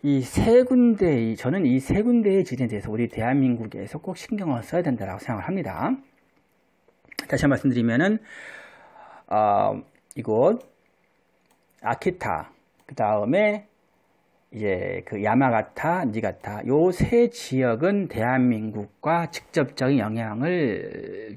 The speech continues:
줄 수 있는 그런 지역, 가능성이 매우 높은 곳이라고 저는 개인적으로 보고 있습니다. 또한 지바, 지바에 말씀드렸죠. 어, 또한 대한민국과 영향 가능성이 좀 상호 연관성이 있을 수 있는 부분은 지바현.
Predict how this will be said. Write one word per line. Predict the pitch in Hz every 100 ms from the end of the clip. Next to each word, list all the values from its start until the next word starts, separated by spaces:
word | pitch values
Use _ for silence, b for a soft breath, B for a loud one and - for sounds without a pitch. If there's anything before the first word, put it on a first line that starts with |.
| -
줄 | - 127
수 | - 156
있는 | 104 117 214 185 113 98
그런 | - 110 104 98
지역, | - - 127 98 92 110 - -
가능성이 | - 135 190 160 147
매우 | 101 110
높은 | 92 185 214 180
곳이라고 | 120 - 98 98
저는 | 98 101
개인적으로 | 104 113 113 104
보고 | 104 120 98
있습니다. | 95 117 110 85 B B B B B B
또한 | 143 156 196
지바, | - - 131 151 165 277 -
지바에 | - - 156
말씀드렸죠. | 135 - 131 117 - 107 165 262 - _ _ _ _ _ _ _ _ _ - B B B B
어, | - 110
또한 | 185 185 160
대한민국과 | 131 143 147 131 127 127
영향 | 117 120 127 123 110 104 -
가능성이 | - - 147 214 208 180 139
좀 | - 107
상호 | 160 - 196
연관성이 | 110 139 135 127
있을 | 113 123
수 | 123
있는 | 110
부분은 | 107 101 151 160
지바현. | - - 131 160 135 - 95